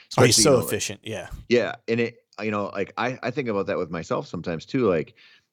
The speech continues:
Speaker 2: you know, I kill a lot of deer on water. And, you know, people are always like, "Oh, like, what do I do around water? Like, you're the water guy." And I'm like, "I don't know. I just, it just works for me. Like, I
Speaker 1: Right.
Speaker 2: just understand it." So I, I tend to always, like, there's a lot of gravity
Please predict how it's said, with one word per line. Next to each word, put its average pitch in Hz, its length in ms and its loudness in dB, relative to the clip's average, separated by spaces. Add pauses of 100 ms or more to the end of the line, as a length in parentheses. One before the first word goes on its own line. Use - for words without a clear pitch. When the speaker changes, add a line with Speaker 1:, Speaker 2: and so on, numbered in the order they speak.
(200)
Speaker 2:
you 101 80 -4
know, 87 340 0
I - 20 -4
kill 127 200 4
a - 20 6
lot 104 160 4
of 90 60 -4
deer 92 160 0
on 82 120 -4
water. 82 460 -6 (420)
And, 90 240 -2
you 92 120 -4
know, 90 80 -2
people 95 240 0
are - 20 6
always 90 160 2
like, 95 80 -6
"Oh, 127 220 0
like, 98 260 -2
what - 140 -4
do 135 80 6
I 131 40 8
do 135 140 2
around 127 240 2
water? 120 220 2
Like, 85 120 0
you're 101 160 -2
the 110 60 0
water 113 240 2
guy." 78 300 -2 (380)
And 92 120 -4
I'm 98 140 -2
like, 92 200 -4
"I 90 80 -6
don't 131 120 -2
know. 92 100 -4
I 90 80 -4
just, 117 300 -4 (460)
it 107 120 -4
just - 400 -2
works 87 280 -4
for 76 240 -6
me. - 360 -12
Like, 92 120 0
I 104 40 2
Speaker 1:
Right. 95 100 -2
Speaker 2:
just 110 340 0
understand 101 720 -4
it." - 160 -10
So 127 140 2
I, 110 280 2
I 104 40 -2
tend 110 300 -6
to 98 180 -6
always, 101 360 -2
like, 82 120 -6
there's 107 160 -2
a 120 80 0
lot 123 220 2
of 123 80 -4
gravity 113 640 -2